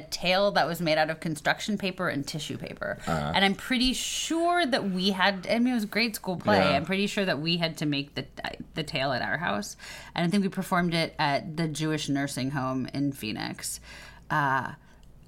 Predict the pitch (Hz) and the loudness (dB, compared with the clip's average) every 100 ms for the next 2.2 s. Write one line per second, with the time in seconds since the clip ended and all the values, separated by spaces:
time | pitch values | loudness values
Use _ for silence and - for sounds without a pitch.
0 | - 214 196 208 254 254 247 233 220 180 | -4 4 8 10 10 6 2 2 2 2
1 | - - 202 190 170 156 139 175 127 120 | -2 -4 2 4 6 2 0 -2 0 0
2 | 95 | -4